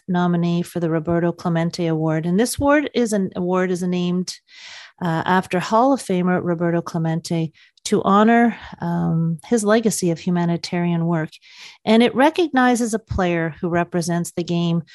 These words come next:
through their extraordinary character, community work,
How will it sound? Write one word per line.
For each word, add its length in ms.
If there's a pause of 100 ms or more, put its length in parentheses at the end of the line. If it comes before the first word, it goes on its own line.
(320)
through 220
their 120
extraordinary 760
character, 800 (220)
community 520
work, 280